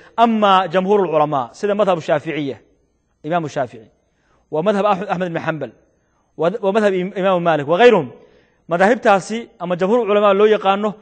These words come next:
iyagu waxay qabaan inay tahay sunna mu'akkada ah oo aan, ama sunna inay tahay oo aan, aan waajib kugu ahayn, haddaa masaajid soo gasho inaad la imaanaysid tahiyatul masjid. Si kastaba ha noqotee,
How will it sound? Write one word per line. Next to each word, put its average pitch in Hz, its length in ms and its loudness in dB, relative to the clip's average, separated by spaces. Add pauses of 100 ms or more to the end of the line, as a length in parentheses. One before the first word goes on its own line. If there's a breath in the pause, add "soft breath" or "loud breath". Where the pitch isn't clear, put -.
(400 soft breath)
iyagu 202 300 0
waxay 190 180 -2
qabaan 190 300 -2
inay 190 140 -6
tahay 175 200 -4
sunna 180 240 -8
mu'akkada 175 440 -4
ah 196 80 -4 (360 soft breath)
oo 180 120 0
aan, 202 240 -4
ama 190 160 -2
sunna 202 220 -8
inay 196 140 2
tahay 185 220 -4
oo 190 60 -6
aan, 185 200 -2
aan 180 160 -6
waajib 208 300 2
kugu 196 180 -2
ahayn, 220 320 0 (300 soft breath)
haddaa 202 320 0
masaajid 208 340 2
soo 220 120 0
gasho 196 220 -4
inaad 185 140 -2
la 185 80 -2
imaanaysid 156 440 -4 (320 soft breath)
tahiyatul 165 320 -4
masjid. 143 200 -10 (1040 soft breath)
Si - 180 -6
kastaba 226 280 2
ha 233 60 4
noqotee, 170 400 0